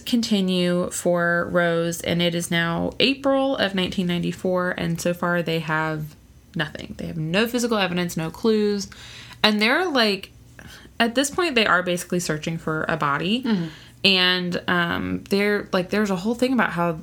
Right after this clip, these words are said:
Speaker 1: they got this tip that she was in this lake, and so they, like, did this, you know, whole search of the lake. They had this very good dog out there who was somehow able to sniff out corpses in lakes. I don't know. Um, and he didn't actually do a great job because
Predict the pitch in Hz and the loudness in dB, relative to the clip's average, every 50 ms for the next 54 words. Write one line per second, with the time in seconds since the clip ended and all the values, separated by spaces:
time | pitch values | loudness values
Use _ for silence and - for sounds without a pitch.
0 | - - 175 185 175 180 190 190 190 185 - - - - 202 196 - - 180 165 | -8 -4 -2 0 2 2 0 0 0 -4 -6 -2 -2 0 -2 -2 0 0 0 0
1 | - - - 180 170 165 170 170 156 - - 175 165 160 156 170 - - - 196 | 2 0 0 0 0 2 0 0 -2 -2 -2 -2 -2 -2 -2 -4 -6 -6 -4 -4
2 | 196 214 240 247 254 247 240 240 - - - - - - - - - - - - | -2 0 2 2 2 0 -2 -4 -10 -16 -18 -18 -20 -20 -20 -20 -20 -20 -20 -8
3 | - - 185 180 170 170 170 165 165 165 165 165 - - - - 175 165 170 165 | -2 0 0 2 2 2 0 0 -2 -2 -4 -6 -6 -6 -4 -2 0 0 0 0
4 | 160 156 151 - - - 165 160 160 165 - - - 165 165 175 175 - - - | -2 -2 -8 -12 -8 -2 -2 -2 -2 -2 -4 -4 -4 -2 -2 -4 -6 -4 -4 -2
5 | 180 180 165 165 165 - - 220 214 220 220 - - 208 185 - 175 165 170 170 | -2 0 0 -2 -2 0 2 4 4 4 4 0 0 -2 -2 -2 -2 -2 -2 0
6 | 180 190 233 254 277 269 - 226 208 175 175 170 156 165 160 - - 170 - 180 | 0 2 2 2 2 0 0 -2 -2 0 -2 -2 -2 -2 -4 -4 -4 -4 -2 0
7 | 185 214 233 226 233 196 180 170 156 151 185 185 202 220 247 240 254 240 240 233 | 0 2 0 0 0 -2 -2 -2 0 0 2 2 2 2 0 0 -2 -2 -2 0
8 | - 240 240 240 226 196 202 202 185 175 170 175 165 - - - - - - - | 0 0 0 0 -2 0 0 0 0 0 0 -2 -4 -6 -10 -10 -6 -6 -6 -6
9 | - - - - - 220 254 302 349 403 359 220 220 233 233 277 262 269 - 196 | -8 -18 -6 -2 0 2 2 2 2 0 2 2 0 2 2 0 0 2 0 0
10 | 180 175 - - - 202 220 - 240 233 220 220 - - - - 196 202 202 - | 0 0 -2 -2 0 0 2 2 2 2 0 -2 -6 -12 -6 -4 -4 -2 -2 0
11 | - 220 196 202 185 165 156 160 175 247 262 - - - - - - - 240 254 | 0 0 2 2 0 2 2 2 2 0 -2 -4 -6 -6 -6 -4 -2 -2 0 0
12 | 208 165 160 160 175 175 - - - - - - - - - - 175 190 185 180 | 0 0 0 0 -2 -4 -8 -14 -20 -20 -20 -20 -20 -10 -2 2 2 4 4 4
13 | 170 165 143 175 180 175 202 190 185 175 - 247 262 254 220 175 - - 202 208 | 2 0 -2 -2 -2 0 0 0 0 0 -2 -2 0 0 0 0 2 2 2 2
14 | 208 - 208 175 175 175 170 - 156 160 - - 180 240 277 254 233 - - 202 | 2 0 -2 0 0 0 2 2 0 0 0 0 0 2 2 2 0 0 0 0
15 | 165 | 0